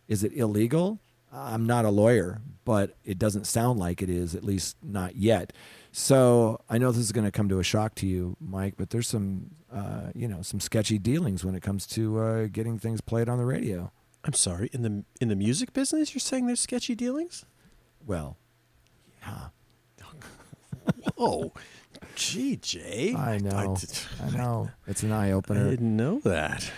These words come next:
Speaker 1: And it makes me feel bad for all these indies because, let's face it, there's some amazing music on these indie labels.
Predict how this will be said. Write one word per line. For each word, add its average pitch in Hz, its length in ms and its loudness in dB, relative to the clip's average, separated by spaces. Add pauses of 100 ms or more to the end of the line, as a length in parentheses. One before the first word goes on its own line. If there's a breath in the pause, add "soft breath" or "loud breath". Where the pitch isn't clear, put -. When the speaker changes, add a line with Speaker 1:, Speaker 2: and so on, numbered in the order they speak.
(120)
Speaker 1:
And 165 100 2
it 196 60 2
makes 233 220 2
me 175 100 8
feel 151 240 8
bad 110 360 6
for 104 140 2
all 101 100 6
these 101 300 2 (100)
indies 117 380 4
because, - 360 2
let's 127 160 2
face 117 320 4
it, 76 100 -4
there's 131 160 2
some 107 140 -2
amazing 123 1000 2 (200)
music 104 560 2 (440 soft breath)
on 101 140 2
these 98 200 4
indie 92 320 0
labels. 87 520 -6